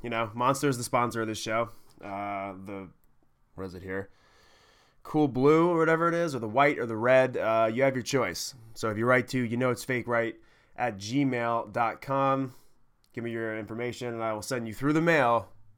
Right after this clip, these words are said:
a Monster Energy because they do sponsor this fine wrestling podcast. So anyway,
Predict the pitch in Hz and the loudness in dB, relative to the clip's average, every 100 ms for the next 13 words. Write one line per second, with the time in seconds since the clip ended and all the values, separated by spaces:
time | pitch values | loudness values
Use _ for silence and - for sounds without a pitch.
0 | - 104 107 104 113 113 104 98 104 110 | -12 -4 -2 -2 -2 -4 -4 -8 -8 -2
1 | 123 117 127 - 113 110 110 104 104 - | -2 0 -2 -2 -2 -2 -6 -6 -8 -10
2 | - _ _ - - - 117 110 110 107 | -12 _ _ -20 -10 -4 -2 0 -2 -4
3 | 95 101 90 92 87 - 214 214 151 98 | -8 -8 -8 -10 -4 4 6 8 6 4